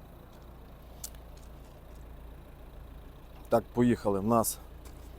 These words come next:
лед Provision оптика, омивачі фар. Вже в нас лед туманочки. Передній, задній партроник. Резина в нас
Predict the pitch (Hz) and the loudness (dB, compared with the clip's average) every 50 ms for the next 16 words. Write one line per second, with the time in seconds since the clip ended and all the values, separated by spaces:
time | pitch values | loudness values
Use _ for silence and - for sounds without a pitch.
0 | - - - - - - - - - - - - - - - 107 113 110 - - | -14 -14 -14 -14 -14 -14 -14 -14 -14 -14 -14 -12 -12 -6 6 8 8 8 8 8
1 | 120 117 117 117 117 101 101 107 101 - 139 151 - - 151 127 - 139 139 120 | 6 8 10 10 10 10 8 4 6 8 6 6 8 6 0 6 10 10 10 10
2 | - - - - - - - - - - - - - - 117 117 117 113 113 110 | 8 0 -12 -14 -14 -14 -14 -14 -14 -14 -14 -6 2 4 8 8 10 8 8 6
3 | - 147 147 - - 135 131 123 117 - - - - - - - - - - - | 6 4 4 12 12 12 12 12 12 6 -6 -14 -14 -14 -14 -12 -12 -12 -12 -12
4 | - - - - - - - - - - - - - - - - - - - - | -12 -12 -14 -14 -14 -12 -12 -12 -10 -10 -10 -10 -10 -10 -10 -10 -10 -8 -4 2
5 | 113 117 113 110 110 107 - - 117 117 113 104 - - - - - - - - | 4 4 6 6 4 2 0 2 6 6 6 6 6 0 -8 -10 -10 -10 -10 -10
6 | - - - - - - - - 110 113 120 127 143 147 151 147 139 - - - | -10 -10 -10 -10 -10 -10 -6 0 4 6 8 8 8 8 8 6 4 4 2 4
7 | 147 135 127 - - - - - - - - - - - - - - - - - | 4 4 4 2 -4 -12 -12 -12 -12 -12 -12 -12 -12 -12 -12 -12 -10 -10 -10 -12
8 | - - - - - - - - 110 107 110 107 101 107 110 95 104 107 107 95 | -12 -12 -12 -12 -12 -12 0 2 6 8 8 8 8 6 4 8 8 8 8 8
9 | 101 101 - - 110 - - 131 139 143 147 143 135 - - - - - - - | 4 -2 2 0 0 0 6 8 8 8 10 8 4 2 -2 -12 -12 -12 -12 -14
10 | - - - - - - - - - - - - - - - - - - - - | -12 -12 -14 -14 -14 -14 -14 -14 -14 -14 -14 -14 -14 -14 -14 -14 -14 -14 -14 -14
11 | - - - - - - - - - - - - - - - - - - - - | -14 -14 -14 -16 -16 -16 -14 -14 -14 -14 -14 -14 -14 -14 -14 -14 -14 -14 -14 -14
12 | - - - - - - - - - - - - - - - - - - - - | -14 -14 -14 -14 -14 -16 -14 -14 -14 -14 -14 -14 -14 -14 -12 -12 -12 -14 -14 -14
13 | - - - - - - - - - 101 110 104 92 113 117 110 107 101 101 104 | -14 -14 -16 -14 -14 -14 -14 -8 2 4 4 4 8 8 8 10 10 8 8 8
14 | 101 101 98 95 - - | 6 6 4 4 0 -4